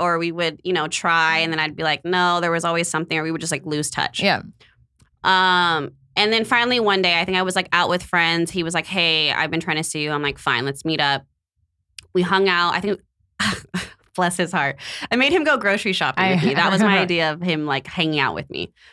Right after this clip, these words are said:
Speaker 1: So we go grocery shopping. I'm hungry, and I'm like, "Hey, do you wanna go grab something to eat?" He's like, "Yes, perfect. We're in Koreatown. I've never had Korean barbecue." I'm like, "Perfect. I'll take you to my favorite Korean barbecue spot."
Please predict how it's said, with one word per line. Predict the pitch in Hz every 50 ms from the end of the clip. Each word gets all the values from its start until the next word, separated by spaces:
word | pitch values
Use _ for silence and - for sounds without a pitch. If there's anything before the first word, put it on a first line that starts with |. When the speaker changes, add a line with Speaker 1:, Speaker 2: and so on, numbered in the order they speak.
| _
Speaker 1:
So | - - 226
we | 214
go | 226 233
grocery | 233 214 202 190 -
shopping. | - 202 175 170 170 165 143
I'm | 156 160 165
hungry, | 170 - - 180 170 165 147 139 123 135 143
and | 147 151
I'm | 151 151
like, | 151 143
"Hey, | - - 165 156
do | 151 156
you | 147
wanna | 151 147
go | 147 143
grab | 147 143 143 143
something | - 147 139 139 143
to | 139 - -
eat?" | 165 143 - -
He's | - - 160 151
like, | 160 156 - - -
"Yes, | 233 247 202 139 160 - -
perfect. | - - - 180 180 180 165 -
We're | 160 151
in | 143 143
Koreatown. | 143 - 170 175 185 190 190 185 - 196 180 175 170 170 170 165 180 - - - - _ _
I've | - 160
never | 160 139 - 135
had | 147 147 139 139
Korean | - - 147 139 139 147
barbecue." | 147 190 196 202 196 196 196 - 208 196 190 190 185 -
I'm | - 185 185
like, | 185 180 - _ -
"Perfect. | - - 196 185 190 - 190 185 -
I'll | 170 170
take | - - 165 180
you | 185
to | 170 165
my | 151 147 151
favorite | - - - 165 160 165 165 165 160 139 -
Korean | - 165 151 143 143
barbecue | 143 123 123 139 - - - 139
spot." | 139 - - - - -